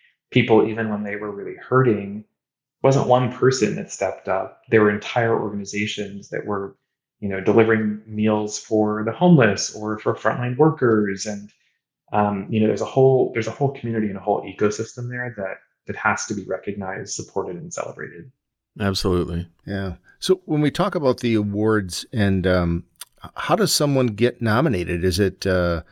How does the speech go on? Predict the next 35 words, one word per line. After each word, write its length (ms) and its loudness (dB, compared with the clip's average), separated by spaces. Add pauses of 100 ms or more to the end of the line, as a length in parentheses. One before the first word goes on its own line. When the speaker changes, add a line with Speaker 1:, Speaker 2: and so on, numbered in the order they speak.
(240)
Speaker 3:
their 140 -2
peers 520 0
or 120 -4
like 180 0
the 100 0
Academy 360 2
Awards? 500 0
How 160 4
do 80 2
you, 180 0
how 160 2
do 60 2
you, 320 2
uh, 280 2 (400)
is 60 -12
there 100 0
an 60 -2
academy? 720 0
How 140 2
do 80 2
you 80 2
do 220 2
that? 300 0
How 120 4
does 120 2
that 200 0
process 460 0
work? 300 -8 (560)
Speaker 1:
There's 220 6
a, 220 6
there's 160 4
a 40 4
number 240 8
of 100 0
steps. 580 0